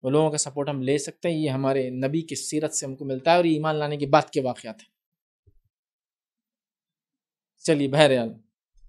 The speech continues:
ये सारा हुआ, सैंक्शंस हटाए गए, कुछ कबीले के बड़े-बड़े लोग खड़े हुए और कहा, "बहुत हो गया अब, जिनकी बेटियां वहाँ थी, जिनके बेटे, बहुत हो गया अब,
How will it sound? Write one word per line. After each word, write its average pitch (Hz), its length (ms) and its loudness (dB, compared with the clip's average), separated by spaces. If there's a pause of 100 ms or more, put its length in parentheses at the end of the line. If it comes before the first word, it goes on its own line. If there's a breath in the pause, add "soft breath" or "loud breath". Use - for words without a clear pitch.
(520)
ये 131 100 -2
सारा 139 260 4
हुआ, 123 340 -6 (720)
सैंक्शंस 156 420 0
हटाए 147 300 6
गए, 131 180 0
कुछ 170 320 -2
कबीले 160 260 2
के 156 100 -2
बड़े-बड़े 151 340 4
लोग 147 280 0
खड़े 147 160 4
हुए 147 80 4
और 135 80 0
कहा, 135 160 2
"बहुत 180 240 8
हो 170 100 4
गया 151 100 6
अब, 117 200 -2
जिनकी 143 220 -2
बेटियां 147 400 2
वहाँ 139 140 -4
थी, 123 340 -12
जिनके 139 240 -6
बेटे, 135 240 -2
बहुत 175 280 -2
हो 165 80 -4
गया 135 140 -8
अब, 113 140 -18